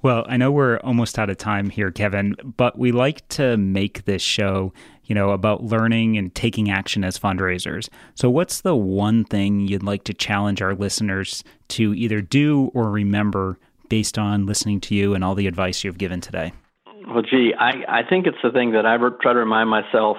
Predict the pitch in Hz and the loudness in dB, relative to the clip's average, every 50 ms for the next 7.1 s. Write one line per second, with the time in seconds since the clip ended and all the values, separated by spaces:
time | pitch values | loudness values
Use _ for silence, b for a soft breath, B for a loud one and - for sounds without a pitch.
0 | - - - - - 123 123 123 117 117 120 120 120 117 113 110 110 107 107 107 | -6 -14 -20 -2 0 2 2 2 2 2 2 2 2 2 2 4 4 4 4 4
1 | 107 110 113 - 110 113 107 107 104 B B B B B B B B B B B | 2 0 -2 -2 -2 0 0 -2 -4 B B B B B B B B B B B
2 | B - 147 151 151 - 131 117 123 123 127 131 123 123 120 123 131 127 127 123 | B 0 0 0 2 0 2 2 2 4 4 4 4 2 2 2 2 2 4 2
3 | 120 120 120 120 123 123 - 127 123 120 120 120 120 - 123 117 117 113 110 113 | 2 2 2 0 0 0 0 2 4 4 2 2 0 0 2 2 2 2 2 2
4 | 117 107 107 - - 123 120 120 120 120 120 113 113 - - - - - - - | 0 0 -2 -4 -2 0 2 2 2 2 2 0 0 -2 -10 -14 -14 -16 -18 -16
5 | _ - 131 123 120 117 117 117 120 120 120 - 110 107 104 104 104 - 117 110 | _ -4 -2 0 0 2 2 2 2 0 0 2 2 2 2 2 0 -2 -4 -4
6 | 110 104 113 104 101 - - 117 107 110 107 107 107 110 - 110 110 117 110 110 | -2 -2 -2 -2 -4 0 0 0 2 2 2 0 0 -2 -4 -2 -2 -2 0 -2
7 | 117 | -6